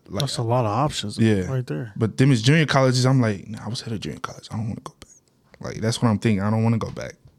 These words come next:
Speaker 1: That's not, no. So, um, I was about to, I was about to go to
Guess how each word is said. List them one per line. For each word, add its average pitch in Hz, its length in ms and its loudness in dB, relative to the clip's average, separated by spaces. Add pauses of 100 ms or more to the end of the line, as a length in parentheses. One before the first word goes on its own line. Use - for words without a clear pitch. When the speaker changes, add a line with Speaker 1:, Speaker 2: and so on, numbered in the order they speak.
Speaker 1:
That's 117 220 -10
not, 98 200 -4
no. 90 140 -8 (1200)
So, 123 360 4
um, 110 520 4 (3250)
I 123 100 4
was 123 120 4
about 131 240 4
to, 127 340 4 (520)
I 139 80 4
was 151 80 4
about 156 160 6
to 156 60 2
go 147 80 8
to 123 140 2